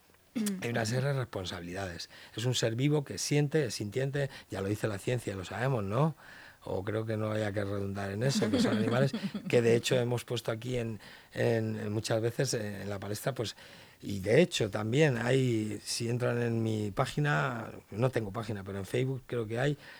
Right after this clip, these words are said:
Speaker 2: que hay un, un reportaje del telediario Antena tres donde hicimos un estudio sobre la oxitocina y vimos que los marcadores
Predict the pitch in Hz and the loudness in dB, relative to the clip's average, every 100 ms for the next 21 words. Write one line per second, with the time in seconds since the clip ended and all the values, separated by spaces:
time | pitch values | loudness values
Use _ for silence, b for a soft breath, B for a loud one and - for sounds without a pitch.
0 | B - 117 123 123 117 113 - 120 117 | B -2 2 2 2 -2 -4 -8 -8 -4
1 | 113 110 104 110 110 107 127 120 143 127 | -4 -4 -6 -6 -4 -2 -4 -4 -4 -4
2 | 113 107 101 104 104 104 117 117 117 110 | -4 -6 -8 -8 -6 -4 -4 -4 -4 -4
3 | 110 107 127 147 127 117 110 107 98 - | -8 -4 -2 -2 -4 -6 -4 -6 -6 -8
4 | 117 110 120 113 104 B B 113 - 113 | -6 -6 -6 -6 -8 B B -8 -4 -4
5 | 107 110 110 113 107 135 127 135 - 151 | -2 -4 -4 -4 -4 -4 -2 -2 0 2
6 | 143 123 123 - 120 110 107 98 107 120 | 2 2 -2 -4 -6 -4 -6 -6 -6 -2
7 | 139 139 | 0 -2